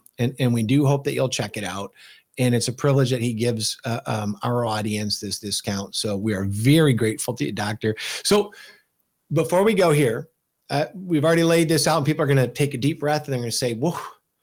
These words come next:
you didn't give me the answer. You didn't solve it. You said I gotta work harder, I gotta learn a little bit more, but you gave me the,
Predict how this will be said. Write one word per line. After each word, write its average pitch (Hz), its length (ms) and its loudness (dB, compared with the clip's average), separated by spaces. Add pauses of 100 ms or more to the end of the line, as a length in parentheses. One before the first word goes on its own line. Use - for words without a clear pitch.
(200)
you 113 120 0
didn't 147 180 4
give 139 100 2
me 151 100 4
the 147 140 4
answer. 120 320 -2
You 101 160 -4
didn't 170 260 4
solve 139 540 0
it. 82 160 -16
You 117 140 -4
said 135 200 -2
I 127 80 -2
gotta 123 200 -2
work 175 280 0
harder, 160 280 2
I 131 60 -2
gotta 110 200 -4
learn 160 260 2
a 160 40 0
little 156 180 0
bit 151 140 -2
more, 156 140 2
but 147 180 0
you 151 60 -2
gave 180 200 4
me 185 140 4
the, 147 200 2